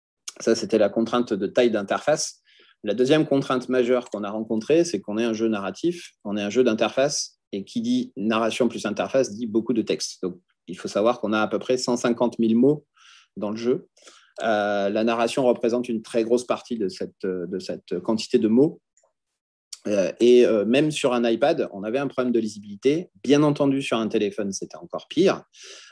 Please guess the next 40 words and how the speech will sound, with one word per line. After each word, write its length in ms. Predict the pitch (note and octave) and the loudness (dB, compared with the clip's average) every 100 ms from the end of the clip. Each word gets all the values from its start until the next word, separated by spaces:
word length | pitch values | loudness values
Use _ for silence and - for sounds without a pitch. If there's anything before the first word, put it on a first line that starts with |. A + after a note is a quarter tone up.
| - | -8
Euh, 480 | G#2+ F#2+ F2 D2+ C#2 A1+ | -2 0 0 -2 -4 -4
et, 360 | A2 B2+ B2+ B2+ | 6 10 10 8
euh, 220 | B2 G#2 F#2+ | 4 2 2
on, 160 | A2 G2 | -2 -6
faut 120 | - | -8
savoir 200 | G2+ A#2+ | -4 -2
que 80 | - | 0
le 40 | |
jeu 120 | A2+ B2 | 4 4
est 60 | |
traduit 400 | A#2+ A2 A2+ A#2+ | 4 -2 0 0
en 320 | G#2+ G#2 G#2 | 0 -2 -8
sept 300 | G2+ - A2 | -6 -4 -2
langues, 360 | C#3 D3+ D#3+ D3+ | 0 2 2 2
dont 220 | B2 B2+ | 2 2
le 120 | B2+ | 2
japonais 440 | A2+ A#2+ B2 B2 B2+ | 2 0 0 -2 -2
et 40 | |
le 60 | A2 | -4
chinois. 500 | - A2 B2+ E3 D#3+ | -6 -4 -2 -2 -2
Et 240 | G#2+ A#2+ | 0 0
le 100 | A2 | 0
japonais 360 | G2+ G#2+ A#2+ A#2+ | -2 -4 -2 -2
et 40 | |
le 40 | A2 | -4
chinois, 420 | A2+ A#2+ C#3+ B2+ | -4 0 0 0
on 360 | G#2+ G#2 G#2 | -2 -6 -8
présente 440 | G2+ - G#2 B2 A#2 | -8 -4 -2 -2 -4
une 140 | G2+ | -8
complexité 640 | G2 G2 G#2 - G2+ A2+ A2 | -6 -4 -4 -4 -2 2 2
exacerbée 540 | G2 G#2 - G2+ A#2 | 2 -2 -2 -2 -2
par 140 | G#2 | -2
rapport 280 | F#2+ G2 F#2+ | -4 -4 -6
aux 60 | G2 | -6
polices 240 | G#2+ G#2 | -4 -6
de 80 | G#2 | -6
caractères 420 | G2+ G2+ F#2+ G2+ | -4 -4 -4 -6
et 40 | F#2+ | -6
au 80 | |
texte. 400 | G2 D#3+ - - | -2 -2 -2 -10